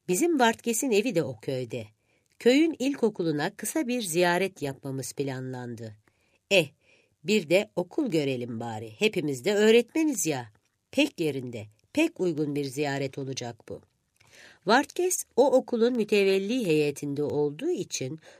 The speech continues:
önceden gerekli ayarlamaları yaptı. Okula haber salındı. Bizi bekliyorlar. İstanbul'dan onlara göre epey sosyetik sayılan Ermeni öğretmenler gelecek.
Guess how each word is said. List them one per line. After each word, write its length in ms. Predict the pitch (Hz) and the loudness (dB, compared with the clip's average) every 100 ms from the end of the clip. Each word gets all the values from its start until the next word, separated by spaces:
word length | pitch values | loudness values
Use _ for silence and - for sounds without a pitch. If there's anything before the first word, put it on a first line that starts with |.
| - | -6
önceden 600 | 262 330 226 170 156 214 | 0 2 2 0 0 0
gerekli 420 | 190 185 202 226 196 | 2 2 0 0 0
ayarlamaları 720 | 165 156 151 143 143 147 226 | 2 0 0 -4 -4 -4 -4
yaptı. 420 | 165 117 _ - _ _ - _ _ _ 185 | -4 -6 _ -20 _ _ -20 _ _ _ -8
Okula 400 | 185 247 277 190 | -2 2 2 2
haber 280 | 156 180 | 4 4
salındı. 600 | 180 - 135 120 113 110 - _ 175 | 4 -2 -4 -6 -10 -12 -16 _ -8
Bizi 220 | 170 156 | -4 -4
bekliyorlar. 800 | 135 - 127 117 113 104 107 - _ _ _ - | -4 -4 -6 -6 -8 -10 -14 -20 _ _ _ -8
İstanbul'dan 840 | 214 - 294 311 277 233 247 269 233 | -6 0 2 2 0 2 2 2 0
onlara 400 | 202 208 214 254 | 2 4 4 2
göre 280 | 220 214 196 - | 2 2 2 2
epey 380 | 226 - 196 175 | 2 4 4 4
sosyetik 580 | 180 165 180 175 208 | 0 -2 -2 -4 -6
sayılan 540 | - 151 151 147 214 254 - - - | -6 -2 0 0 -2 -6 -16 -18 0
Ermeni 540 | 170 165 165 170 240 | 2 2 0 0 0
öğretmenler 920 | 175 156 147 143 147 151 147 139 120 - | 0 0 -2 -6 -6 -4 -4 -4 -6 -10
gelecek. 640 | - 113 104 - 110 - | -10 -10 -10 -14 -18 -20